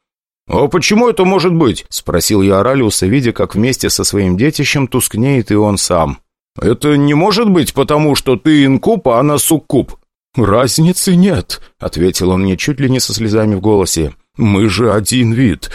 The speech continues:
отторжения быть не должно, да и это и не оно». «Ну, знаешь ли», я вспомнил про то, что у одних и тех же существ многое может отторгаться, несмотря на принадлежность к виду, он у тех же людей.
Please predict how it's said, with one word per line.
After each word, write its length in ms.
отторжения 720
быть 260
не 140
должно, 600
да 240
и 140
это 360
и 340
не 160
оно». 520
«Ну, 420
знаешь 540
ли», 300
я 200
вспомнил 520
про 180
то, 180
что 200
у 80
одних 360
и 80
тех 160
же 100
существ 500
многое 460
может 360
отторгаться, 640
несмотря 520
на 140
принадлежность 640
к 80
виду, 360
он 340
у 100
тех 240
же 120
людей. 520